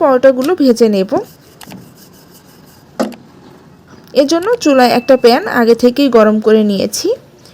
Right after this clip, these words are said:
এবার প্যানের মধ্যে পরোটাটা দিয়ে দিচ্ছি। পরোটা দিয়ে এক মিনিট অপেক্ষা করব। এক মিনিট পর পরোটার উপর এক টেবিল চামচ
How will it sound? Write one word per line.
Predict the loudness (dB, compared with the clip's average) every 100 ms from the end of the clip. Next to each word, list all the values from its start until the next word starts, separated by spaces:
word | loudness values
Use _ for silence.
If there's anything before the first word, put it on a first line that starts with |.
| 0
এবার | 2 2 2
প্যানের | 0 0 0
মধ্যে | -2 -2 -2 2
পরোটাটা | 2 4 2 2 2
দিয়ে | 4 2
দিচ্ছি। | 2 -2 -6 -8 -8 -10 -18 _ -20 -20 -20 _ _ _ _ -20 _ _ _ _ _ _ _ _ _ _
পরোটা | -2 0 0 -2
দিয়ে | -2 -2 -2 -4
এক | -2
মিনিট | 0 0 0 -2
অপেক্ষা | 0 -2 0 -4 0
করব। | -2 0 0 -2 -4 _ _ _ -8 -6
এক | -4 -4
মিনিট | -4 -4 -2
পর | 0 0 2
পরোটার | 2 4 4 4
উপর | 2 0 0 2 0
এক | 0
টেবিল | -4 -2
চামচ | -2 -2 -2